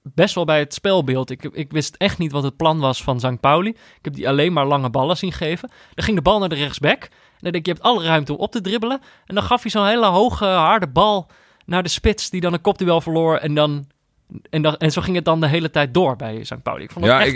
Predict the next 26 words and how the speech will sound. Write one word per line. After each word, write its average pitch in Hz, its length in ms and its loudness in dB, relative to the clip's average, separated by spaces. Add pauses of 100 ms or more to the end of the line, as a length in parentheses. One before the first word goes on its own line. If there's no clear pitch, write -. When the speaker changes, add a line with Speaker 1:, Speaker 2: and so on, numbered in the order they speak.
Speaker 2:
ik, 104 140 -16
het, 117 200 -6
ergens, 131 460 -2
ergens 120 460 -2
snapte 120 400 -4
ik 107 160 -4
het, 90 280 -6
snap 107 300 -2
ik 104 60 -2
het 90 120 -2
wel. 101 320 6
Die, 101 340 2
ze - 100 -2
hebben 98 160 2
natuurlijk 92 300 -2
die - 100 -2
Alex 92 260 -2
Maier, 90 520 0
eh, 80 60 -8
in 92 80 -8
de 90 60 -6
Speaker 1:
Ja. 160 80 6
Speaker 2:
spits 113 180 0
lopen. 92 380 0
Een 82 140 -4
redelijke 85 380 -2